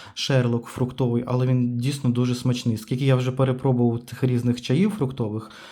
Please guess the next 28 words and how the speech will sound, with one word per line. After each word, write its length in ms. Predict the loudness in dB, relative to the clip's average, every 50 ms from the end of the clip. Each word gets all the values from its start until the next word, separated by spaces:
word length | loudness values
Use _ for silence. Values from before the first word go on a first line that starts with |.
| -20 -20 -20 -18 _
а, 220 | -6 -6 -4 -4 -4
ось 300 | -2 -2 -2 -2 -2 0
цей, 280 | 0 0 0 0 -2 -8 -12 -14 -10
мені 500 | -6 -4 -2 -2 0 2 4 4 4 4
здається, 380 | 4 4 2 2 2 2 2
найсмачніший. 800 | 4 4 4 4 2 0 0 0 0 -2 -2 -2 -2 -4 -4 -6 -6 -6 -8 -10 -4
Ну, 160 | 0 0 0 0 0
як 200 | 0 0 0 0
то 100 | -2 -2
кажуть, 420 | 0 0 0 0 0 -2 -2 -2
на 280 | 0 0 2 2 0 -2 -6 -16 -20 -20 -20 -20 -20 -20 -16
смак, 420 | -14 -4 0 2 2 2 2 0 -2
та, 240 | -4 -4 -4 -4 -8 -14 -20 -20 -20 -20 -20 -20 -20 -20 -20 -20 -20 -20 -20 -20 -20 -20 -20 -20 _ _ -4
різний. 540 | -2 0 0 -2 -2 -2 -2 -2 -2 -4 -4 -8 -10 -10 -10 -12 -14 -16 -18 -20 -20 _ -12
У, 320 | -10 -10 -10 -10 -6 -4 -2
у 20 |
всіх. 520 | -2 -2 -4 -8 -10 -8 -8 -8 -8 -10 -8 -8 -6 -4 -4
Взяв 420 | 0 2 4 4 4 2 0 -2 -2
зі 140 | 0 0 4
знижкою, 420 | 6 8 8 8 8 6 2 2
зараз 260 | 2 2 2 2 2
дуже 260 | 0 0 -2 0 -2
хороша 400 | -2 0 2 2 2 2 2 0
ціна 280 | -2 0 2 4 6 6
на 100 | 6 6
ось 160 | 4 4 2
ці 160 | 0 -2 -2
креми, 460 | 0 2 4 4 6 6 6 4 2